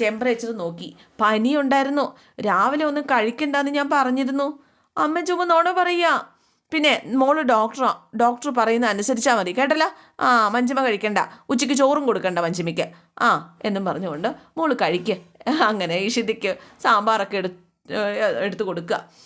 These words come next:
"മഞ്ജുമ, നിനക്ക് ഉച്ചയ്ക്കും ആഹാരമില്ല കേട്ടോ, നിന്റെ പനി അങ്ങോട്ട് മാറട്ടെ," എന്നും പറഞ്ഞ് നമ്മുടെ സ്വപ്നവല്ലി. ഇതൊക്കെ കണ്ട് മഹേഷും രാമനാഥനും കൂടി ഇരുന്ന് ചിരിക്കുകയാണ്. ഇഷിതയെ ഊട്ടുന്ന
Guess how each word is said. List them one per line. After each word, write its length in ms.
"മഞ്ജുമ, 320
നിനക്ക് 340
ഉച്ചയ്ക്കും 380
ആഹാരമില്ല 480
കേട്ടോ, 160
നിന്റെ 260
പനി 200
അങ്ങോട്ട് 280
മാറട്ടെ," 520
എന്നും 240
പറഞ്ഞ് 240
നമ്മുടെ 360
സ്വപ്നവല്ലി. 640
ഇതൊക്കെ 240
കണ്ട് 260
മഹേഷും 480
രാമനാഥനും 600
കൂടി 140
ഇരുന്ന് 200
ചിരിക്കുകയാണ്. 640
ഇഷിതയെ 420
ഊട്ടുന്ന 640